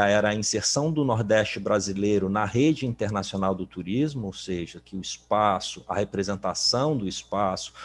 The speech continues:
o que se planejava para aquela região à época, diante do pensamento hegemônico que existia, ah, e por meio do provimento de infraestrutura turística,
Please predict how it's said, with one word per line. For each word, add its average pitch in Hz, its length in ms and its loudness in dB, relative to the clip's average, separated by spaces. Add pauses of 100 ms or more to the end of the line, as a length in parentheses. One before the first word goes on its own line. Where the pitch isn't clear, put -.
o 104 60 -8
que - 120 -12
se 104 120 -4
planejava 107 760 2
para - 140 -6
aquela 98 220 0
região 92 440 0
à 98 140 4
época, 107 340 0
diante 92 420 -4
do 90 80 -16
pensamento 98 500 -4
hegemônico 90 520 -4
que 117 120 -8
existia, 120 580 -6 (640)
ah, 113 460 0 (200)
e 147 440 6 (800)
por 165 180 8
meio 139 280 6
do 139 120 4
provimento 127 640 2
de 123 380 -4
infraestrutura 139 840 2
turística, 98 600 -6